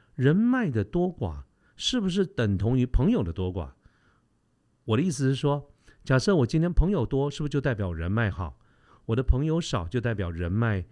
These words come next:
比较不广？好，反之亦然。我觉得根本这是两回事。啊，我觉得人脉的多寡跟朋友的多寡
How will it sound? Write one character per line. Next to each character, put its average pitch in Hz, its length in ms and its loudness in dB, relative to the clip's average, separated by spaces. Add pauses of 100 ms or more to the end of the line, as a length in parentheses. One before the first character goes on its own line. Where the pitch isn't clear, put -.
(260)
比 87 180 -2
较 101 220 0
不 110 160 -4
广？ 76 260 -6 (380)
好， 90 180 -4
反 92 220 0
之 120 160 -4
亦 135 160 -2
然。 87 320 -6 (480)
我 104 120 -2
觉 113 180 -2
得 139 240 -4 (380)
根 175 200 0
本 90 340 -8
这 110 140 -4
是 101 120 -4
两 80 160 -6
回 82 180 -6
事。 90 300 -4 (580)
啊， 95 100 -8
我 90 80 -4
觉 101 100 -4
得 127 120 0 (180)
人 117 200 0
脉 170 320 0
的 104 120 -2
多 127 260 0
寡 82 220 -6
跟 110 200 -4
朋 107 280 0
友 117 160 0
的 85 100 -6
多 101 240 -2
寡 87 180 -4